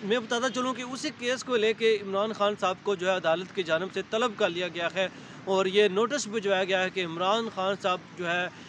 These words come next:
अ, अठारह जनवरी को अदालत में पेश हों बजाते ख़ुद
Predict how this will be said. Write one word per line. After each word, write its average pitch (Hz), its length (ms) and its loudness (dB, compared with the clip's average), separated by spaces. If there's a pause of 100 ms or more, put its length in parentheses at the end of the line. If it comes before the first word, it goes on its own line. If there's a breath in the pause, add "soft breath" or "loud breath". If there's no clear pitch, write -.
(120)
अ, 156 360 4 (320)
अठारह 220 460 4
जनवरी 214 440 0
को 202 180 2 (420 loud breath)
अदालत 185 440 2
में 208 160 0
पेश 214 360 4
हों 208 180 0
बजाते 175 360 0
ख़ुद 226 300 -2